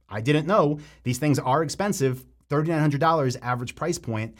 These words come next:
And even though I didn't know about it, there's almost, again, half a million people every month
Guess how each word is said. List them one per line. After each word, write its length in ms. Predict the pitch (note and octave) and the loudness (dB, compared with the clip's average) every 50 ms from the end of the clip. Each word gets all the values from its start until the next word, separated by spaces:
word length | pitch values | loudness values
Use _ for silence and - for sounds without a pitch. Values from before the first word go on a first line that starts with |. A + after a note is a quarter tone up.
| - - - - | -20 -20 -10 -2
And 300 | - C#3+ C#3+ C#3+ D3 C#3+ | 0 0 4 4 2 2
even 200 | D3 D#3 D#3+ F#3 | 2 0 0 2
though 160 | F3 D3+ C#3+ | 4 2 2
I 140 | - B2 D3+ | 2 0 0
didn't 240 | D#3+ E3 F#3 F#3+ F3+ | 2 2 0 0 2
know 120 | F#3 F#3+ | 0 0
about 260 | F#3+ F#3 F#3 F#3+ F#3+ G#3 | 0 2 2 2 2 0
it, 240 | G3 - - - | -4 -6 -10 -6
there's 240 | A#2+ C#3 C#3+ C#3 C#3+ | -4 -2 0 0 0
almost, 340 | C#3+ C#3+ D3 D3+ D#3 D3+ - | 0 0 0 0 0 -2 -2
again, 300 | D3 C3 D#3 E3 D3 C3 | -2 -2 0 0 0 -2
half 260 | - - C#3+ C#3+ C#3 | -4 -4 -6 -6 -2
a 60 | D#3 | 0
million 260 | D3 C#3+ C#3 C3+ B2+ A#2+ | 0 2 2 2 0 0
people 360 | - D3 D3 C#3+ A#2+ A#2 - | -2 -2 -2 -2 -2 -4 -4
every 220 | B2 B2+ B2 B2 A#2 | -4 -4 -2 -2 -2
month 280 | A2+ A#2 C#3+ D3+ - | 0 -2 -2 -4 -6